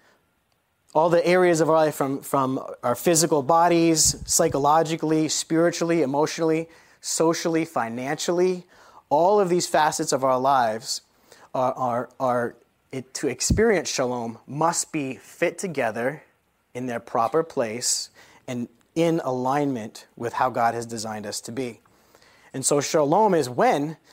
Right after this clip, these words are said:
that is the case. Shalom is also very rare at a personal level and impossible without Christ, because every true pr-, peace is rooted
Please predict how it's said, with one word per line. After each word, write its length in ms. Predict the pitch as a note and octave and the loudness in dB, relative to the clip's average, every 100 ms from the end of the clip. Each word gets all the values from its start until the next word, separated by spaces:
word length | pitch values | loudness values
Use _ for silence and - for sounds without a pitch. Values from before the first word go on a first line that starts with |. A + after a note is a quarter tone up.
| - | -4
that 220 | B2 C#3+ | 0 2
is 220 | D#3 - | 4 2
the 60 | D#3+ | 2
case. 540 | - E3 - - - _ _ - - _ _ _ _ _ _ _ _ _ _ _ _ _ | 2 2 0 -4 -8 _ _ -20 -20 _ _ _ _ _ _ _ _ _ _ _ _ _
Shalom 380 | - C3+ B2 D3 | -8 -6 -4 -6
is 120 | C#3 | -6
also 280 | A#2 - C3 | -6 -6 -8
very 280 | G#2+ A2 C3+ | -6 -6 -2
rare 440 | G3 A#3 C#3+ - - - - _ _ _ _ _ _ _ - | 2 2 0 -4 -18 -20 -20 _ _ _ _ _ _ _ -10
at 80 | A2 | -10
a 40 | |
personal 460 | A2+ C3 A#2+ B2+ A#2+ | -4 -4 -2 -4 -2
level 380 | C#3+ C3+ G2+ - - - | -2 -2 -6 -12 -20 -10
and 220 | D#3 D#3 D#3+ | -2 0 2
impossible 920 | E3 D3 G3 G3+ - C3 A#2 A#2 - _ _ _ _ _ | -2 0 2 2 0 -2 -4 -6 -10 _ _ _ _ _
without 380 | A#2+ B2 C3 A#2 | -8 -4 -2 -4
Christ, 500 | - F#2 - - - _ _ _ _ _ - | -6 -10 -10 -12 -14 _ _ _ _ _ -10
because 240 | A#2 C#3+ | -4 0
every 200 | F3 F3 | 2 2
true 360 | C#3+ - F#3+ F3 | 0 0 2 2
pr-, 180 | - D3 | -2 -6
peace 540 | - - A2 G#2+ - | -6 -10 -8 -4 -6
is 240 | - A#2 A2 | -6 -8 -4
rooted 720 | C3 D#3 A#2+ G#2 - - | -2 0 -2 -2 2 2